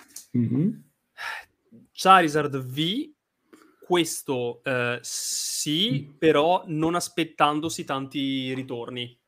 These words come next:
Speaker 2: perché purtroppo, eh, ce ne sono, mm, ne hanno gradati davvero tantissimi e,
Speaker 1: Mm.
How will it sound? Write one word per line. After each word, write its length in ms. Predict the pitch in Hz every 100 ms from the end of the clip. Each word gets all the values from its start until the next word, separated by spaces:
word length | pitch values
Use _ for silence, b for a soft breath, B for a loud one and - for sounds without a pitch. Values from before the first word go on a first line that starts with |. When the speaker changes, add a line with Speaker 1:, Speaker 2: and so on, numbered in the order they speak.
| _
Speaker 2:
perché 280 | 143 139 151
purtroppo, 1000 | 165 170 - 143 131 - 156 160 156 _ _ _ _
eh, 260 | 143 131 127
ce 160 | - 139
ne 80 | 135
sono, 800 | - 131 131 131 127 127 131 - 143
mm, 600 | 135 127 - - - - 147
ne 220 | 143 135
hanno 160 | 143 151
gradati 360 | 139 131 127
davvero 320 | 139 123 127 127
tantissimi 760 | 127 123 123 - 131 120 123 -
e, 920 | 151 135 123 120 120 117 117 117 113
Speaker 1:
Mm. 120 | 107